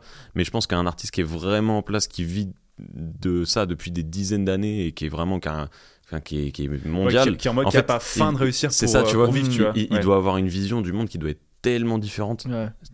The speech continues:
Speaker 1: sais, euh, enfin, ça doit être incroyable, je pense.
Speaker 3: Ouais, puis dans chaque volonté artistique,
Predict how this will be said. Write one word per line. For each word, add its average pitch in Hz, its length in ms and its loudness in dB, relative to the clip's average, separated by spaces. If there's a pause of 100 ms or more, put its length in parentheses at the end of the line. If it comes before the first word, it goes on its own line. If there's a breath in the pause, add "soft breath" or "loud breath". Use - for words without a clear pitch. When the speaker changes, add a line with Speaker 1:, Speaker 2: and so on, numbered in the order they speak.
Speaker 1:
sais, 104 100 2
euh, 80 380 0
enfin, 80 200 -8
ça - 100 -8
doit 78 80 -2
être - 120 -8
incroyable, 95 360 -4
je - 60 -16
pense. - 180 -10
Speaker 3:
Ouais, 160 100 4
puis 165 100 0
dans 131 120 2
chaque 127 180 2
volonté 127 300 2
artistique, 131 440 0